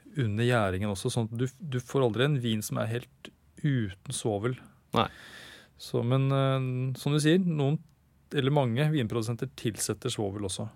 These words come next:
Speaker 2: Ja.
Speaker 1: Ja. Og de mengdene svovel som er i vin, det er så lite det er snakk om at det skal ikke være noe problem for de fleste av oss.
Speaker 2: Nei. Og så kan det hende at noen er litt overfølsom,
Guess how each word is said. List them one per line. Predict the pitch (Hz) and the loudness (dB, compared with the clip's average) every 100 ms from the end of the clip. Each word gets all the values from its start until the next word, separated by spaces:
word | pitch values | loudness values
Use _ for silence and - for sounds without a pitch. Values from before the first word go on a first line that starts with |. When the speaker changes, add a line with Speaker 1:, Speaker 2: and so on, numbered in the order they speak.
| - - | -14 0
Speaker 2:
Ja. | 127 - _ - | 0 0 _ -8
Speaker 1:
Ja. | - - - _ _ - | -8 -8 -20 _ _ -8
Og | 139 | -2
de | 110 143 160 - _ _ - | 4 4 4 -4 _ _ 0
mengdene | 143 156 127 107 113 135 | 2 4 2 0 0 -2
svovel | - 120 120 180 180 | 2 2 4 4 2
som | 160 | -2
er | 117 113 123 | -4 -2 -2
i | 135 | -2
vin, | 123 165 190 - _ - - - - - - | 0 2 0 -2 _ -20 -20 -20 -20 -20 -8
det | 131 | -2
er | 117 135 | 2 2
så | - - 123 | 0 0 0
lite | 143 147 127 98 - | 0 -2 -4 -6 -8
det | 110 120 | -4 -2
er | 117 | -2
snakk | 104 | -2
om | 143 151 | -2 -2
at | 110 | -4
det | 120 | -4
skal | 110 - 95 92 | -6 -4 -4 -4
ikke | 92 | -4
være | 117 101 | -2 -2
noe | 101 | -4
problem | - 117 98 95 95 - - | -6 -4 -4 -6 -8 -18 -16
for | 117 | -6
de | 110 | -6
fleste | - 117 - | -4 -6 -6
av | - | -10
oss. | - - - | -10 -14 -6
Speaker 2:
Nei. | - - - _ - | -2 -2 -6 _ -10
Og | - | -6
så | 127 127 | -2 2
kan | 131 | 2
det | 123 135 | 6 6
hende | 123 120 | 6 6
at | 120 127 | 4 4
noen | 120 117 | 4 6
er | 120 113 | 4 4
litt | 120 | 2
overfølsom, | - 123 110 113 113 117 113 143 170 | 4 4 8 6 6 4 6 6 4